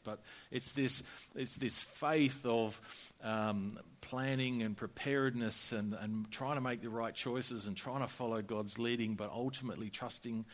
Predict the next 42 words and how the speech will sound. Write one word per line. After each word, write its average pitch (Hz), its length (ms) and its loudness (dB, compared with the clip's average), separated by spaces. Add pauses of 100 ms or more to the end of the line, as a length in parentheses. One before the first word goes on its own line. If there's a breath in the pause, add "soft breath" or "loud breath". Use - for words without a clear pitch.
(240 loud breath)
God 104 200 -2
for 117 120 -8
the 113 180 0
outcome. 110 380 -4 (1160 loud breath)
Jochebed 135 460 0
had 110 260 -2
no 120 240 2
idea, 107 560 2 (400 loud breath)
um, 101 540 2
how 127 200 0
the 120 80 0
princess 117 480 -2
was 101 160 -6
gonna 107 220 -2
react 104 360 0
to 113 60 -4
finding 101 440 -2
this 98 160 -4
baby, 107 420 -2
if 113 140 0
it 92 40 -6
was 104 140 -6
the 95 80 -6
princess 110 440 -4
that 80 200 -8
found 107 300 -2
him 127 120 -2
or 92 100 0
if 98 120 -6
it 85 60 -8
was 90 100 -4
someone 107 260 0
else 120 220 2
that - 160 -6
found 113 300 0
him 117 80 -2
who 104 100 0
happened 104 300 -2
to - 60 -16
come 117 200 -4
along, 117 400 0
or 101 220 2